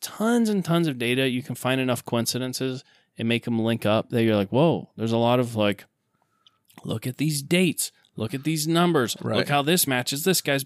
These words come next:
Speaker 2: Right.
Speaker 1: birthday and this," and
Speaker 2: Right,
Speaker 1: you're like,
Speaker 2: yeah.
Speaker 1: "Oh, that's weird," but, like,
Speaker 2: It's like National Treasure type of, like,
Speaker 1: when you think about
Speaker 2: connections.
Speaker 1: Yeah, there's so many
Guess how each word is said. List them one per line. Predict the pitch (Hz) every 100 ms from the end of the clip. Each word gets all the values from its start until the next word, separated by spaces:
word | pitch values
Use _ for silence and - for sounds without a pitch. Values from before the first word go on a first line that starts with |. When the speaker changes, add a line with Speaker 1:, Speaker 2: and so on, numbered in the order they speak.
| -
Speaker 2:
Right. | 233 202
Speaker 1:
birthday | 151 165
and | 143
this," | 170 -
and | 127
Speaker 2:
Right, | 123
Speaker 1:
you're | 123
like, | 127
Speaker 2:
yeah. | 110 101
Speaker 1:
"Oh, |
that's | 190 185 165
weird," | 190 180
but, | 147 -
like, | 123 113
Speaker 2:
It's | -
like | 143
National | 135 131 131 123
Treasure | 123 117 117
type | - 117 117
of, | 127 117
like, | -
Speaker 1:
when | -
you | 160
think | 214
about | 196 165
Speaker 2:
connections. | - 110 101 - 104 -
Speaker 1:
Yeah, | 131 123 113 101
there's | 135 117
so | - - - 208 214 208
many | 196 185 180 170 156